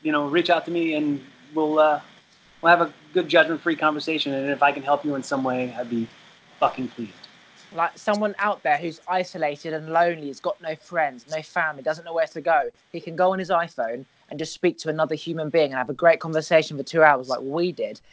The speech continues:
Speaker 2: And it makes you realize your life isn't as bad as you think. And you have this enormous, like, wake up of, "Oh my God, I don't wanna die anymore." Like, it's amazing. Like, obviously there is problems through this type of shit, social media and stuff, but there's also so many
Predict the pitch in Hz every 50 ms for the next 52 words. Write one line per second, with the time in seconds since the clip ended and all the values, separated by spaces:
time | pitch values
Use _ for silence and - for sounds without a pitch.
0 | - - - 156 160 151 170 180 190 190 160 - 185 165 156 170 165 156 151 143
1 | 139 147 165 170 160 151 139 135 - 139 143 147 147 135 - - 123 123 117 110
2 | 139 143 143 - 208 226 196 - - - 135 127 123 135 135 - 131 - - 156
3 | 156 170 175 175 170 160 151 - - _ _ - - - 165 151 147 143 - -
4 | - _ _ _ _ _ _ - 151 143 156 175 202 214 - - 170 135 - -
5 | 147 131 135 151 175 156 127 127 - - 202 220 240 160 - 214 - - - 143
6 | 185 208 190 165 160 156 147 - - 185 214 233 226 196 175 147 135 117 113 110
7 | - - 143 143 143 143 - 156 165 156 - - 170 180 202 220 208 185 185 170
8 | 165 156 151 135 - _ _ _ _ _ _ _ _ _ - - 180 170 - 147
9 | 160 165 180 170 - - 190 - - 151 160 151 - - 170 170 170 156 139 -
10 | - 147 127 120 - 120 - - - 131 127 - 139 127 127 - 135 135 131 123
11 | 120 120 117 - 123 120 - 147 147 151 135 180 160 - - 143 135 - 160 147
12 | 147 147 151 147 -